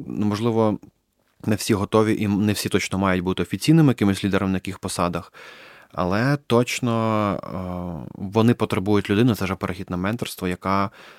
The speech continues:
могла б направити їхні якісь от моменти. Часто мені що служить, і я кажу там хлопцям, студентам, коли ти кажеш якійсь людині: "Слухай, я бачу тобі це, якийсь потенціал, якусь можливість".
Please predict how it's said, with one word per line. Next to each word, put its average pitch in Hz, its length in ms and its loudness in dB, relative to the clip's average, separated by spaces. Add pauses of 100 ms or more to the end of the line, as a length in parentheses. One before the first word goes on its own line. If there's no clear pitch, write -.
(160)
могла 95 240 -4
б - 80 -8
направити 95 540 0
їхні 73 240 -14
якісь - 480 -16
от - 200 -20
моменти. 67 380 -14 (540)
Часто 135 380 4
мені 113 360 6
що 101 160 -4
служить, 143 440 0
і 80 40 -6
я 104 140 0
кажу 98 320 -6 (200)
там 85 200 -10
хлопцям, 104 460 -2
студентам, 95 540 -4 (440)
коли 113 220 4
ти 117 120 -4
кажеш 110 440 0
якійсь 101 280 -4
людині: 98 320 0
"Слухай, 95 280 -6
я 98 60 -2
бачу 120 260 0
тобі 104 180 -6
це, 87 380 -4
якийсь - 240 -8
потенціал, 101 420 -4
якусь 90 260 -8
можливість". 90 600 -6